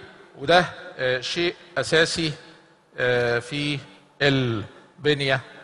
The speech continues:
المعلوماتية وقواعد البيانات. طيب، في نقطة برضه مهمة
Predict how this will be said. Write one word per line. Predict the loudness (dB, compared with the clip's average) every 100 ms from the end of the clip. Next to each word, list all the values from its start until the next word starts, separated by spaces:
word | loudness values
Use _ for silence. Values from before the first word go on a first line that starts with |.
| 0
المعلوماتية | 2 4 2 2 4 4 4 -6 -4 -2 2 0
وقواعد | 4 2 2 -6 -2 4 6 6 4
البيانات. | -6 -10 -14 -18 -20 -20 _ _ _ _ _ _ _ _ _ _ _ _ _ _ _ _ _ _ _ _ _ _ _ _ _ _ 0
طيب، | 0 0 -14 -10
في | -4
نقطة | 0 2 4
برضه | 2 2 -2
مهمة | 2 2 4 0